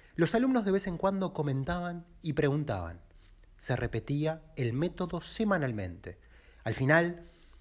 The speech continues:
un examen determinaba quiénes habían incorporado los conceptos necesarios para ser profesionales en la materia. Y así, los alumnos pasarían al siguiente vagón, que tendría la misma forma, las mismas herramientas y los mismos métodos.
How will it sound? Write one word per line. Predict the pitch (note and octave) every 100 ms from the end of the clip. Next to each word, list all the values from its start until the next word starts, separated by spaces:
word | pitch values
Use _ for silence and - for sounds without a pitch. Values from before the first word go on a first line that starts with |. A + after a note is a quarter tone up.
| - - - -
un | F3 G3+
examen | - G#3+ G3+
determinaba | F#3 D#3 D3+ E3 E3+ E3 -
quiénes | - A#3 A3 A3
habían | D#3+ E3+ D#3
incorporado | C#3 B2+ A2 B2 C#3 C#3+
los | A2
conceptos | A#2 G2+ C#3 C3+ A#2+
necesarios | A#2 G#2 B2+ B2 A2+
para | G#2+
ser | C3 A#2+
profesionales | A#2+ A#2+ - B2 A#2 G#2
en | A2+
la | G#2+
materia. | G#2+ G2 E2+ E2 - - - - - -
Y | G2+
así, | E2+ B2+ C#3 D3 - - - - - -
los | C3 D#3
alumnos | F3 G3 F#3+
pasarían | F3+ E3 F3 F3
al | E3
siguiente | - F3+ G3 G3 F3
vagón, | C#3+ G#2 F2+ E2+ - - - - -
que | B2+
tendría | A2 A2 A#2+ A#2
la | G#2+
misma | C#3 D#3+ F#3
forma, | - C#3 B2+ B2 B2+ - - -
las | B2+ D#3
mismas | E3 - F3 D#3
herramientas | C#3 C3+ B2 A2 G#2+ - - - -
y | E3+
los | D3 C#3+
mismos | D3+ D3+ A2+
métodos. | G2+ F2 F2+ E2+ -